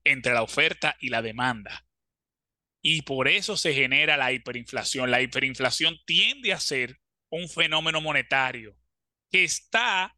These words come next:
atado a un exceso de masa monetaria o de emisión monetaria por parte del Banco Central. También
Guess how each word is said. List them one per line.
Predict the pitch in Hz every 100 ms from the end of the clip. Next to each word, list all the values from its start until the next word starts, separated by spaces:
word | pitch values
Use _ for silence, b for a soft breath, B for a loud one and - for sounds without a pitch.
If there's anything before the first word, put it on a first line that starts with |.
| _
atado | - 151 - 185 185 147 143 -
a | - 156 175 220 _ _ _ _ _ _ _ _
un | 165 208
exceso | 202 - - 240 277 - 156 143 - _ _
de | 147 143
masa | 147 175 -
monetaria | 175 170 147 151 151 143 139 135
o | 131
de |
emisión | 131 127 - 143 156
monetaria | 151 143 135 127 131
por | 127 117
parte | - 113 - 123
del | 117 110
Banco | 107 113 113
Central. | - 107 _ 117 117 - - _ _ _ _ _ _ _ _ _ _ _ _ _ _ _ _ _
También | 202 233 262 233 190 214